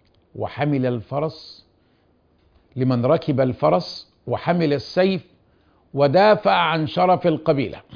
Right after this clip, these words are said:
الميراث عندنا بيقول: "لمن ركب الفرس وحمل السيف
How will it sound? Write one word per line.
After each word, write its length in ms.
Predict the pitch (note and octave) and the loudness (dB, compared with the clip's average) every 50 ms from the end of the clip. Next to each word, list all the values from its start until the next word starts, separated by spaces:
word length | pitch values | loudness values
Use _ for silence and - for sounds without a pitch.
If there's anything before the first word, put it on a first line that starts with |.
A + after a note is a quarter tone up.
| - _ _ _ _ _ _ _ _ _ _ _ _ _ _ - | -20 _ _ _ _ _ _ _ _ _ _ _ _ _ _ 0
الميراث 380 | D3+ C#3+ C#3+ D#3 F3 G3 - E3 | 0 2 6 6 6 6 6 2
عندنا 360 | D#3+ D#3+ D3+ F3 G3 F#3+ F3 | 0 0 0 0 2 2 2
بيقول: 400 | D3+ D3+ D#3+ E3 F3+ F#3 E3 D3+ | 2 2 4 4 4 4 4 4
"لمن 360 | D3+ D#3 E3 D#3+ C#3+ A2+ F2 - _ _ _ _ _ _ _ _ _ _ _ _ _ _ _ _ - | 2 4 4 4 4 2 -2 -6 _ _ _ _ _ _ _ _ _ _ _ _ _ _ _ _ -4
ركب 320 | B2 D3 C#3+ - D3+ B2 | -2 -2 0 0 0 0
الفرس 560 | B2 A#2+ - D3 D#3 F3 G#3 G#3 - - - - | 0 0 0 2 2 4 2 2 -2 -8 -14 -12
وحمل 360 | - A2+ - D#3+ E3+ E3 D#3 D3 | -12 -8 -2 0 0 2 2 0
السيف 440 | C3+ - - F3+ F#3+ A3+ B3 G#3 | 0 -2 0 2 2 2 2 0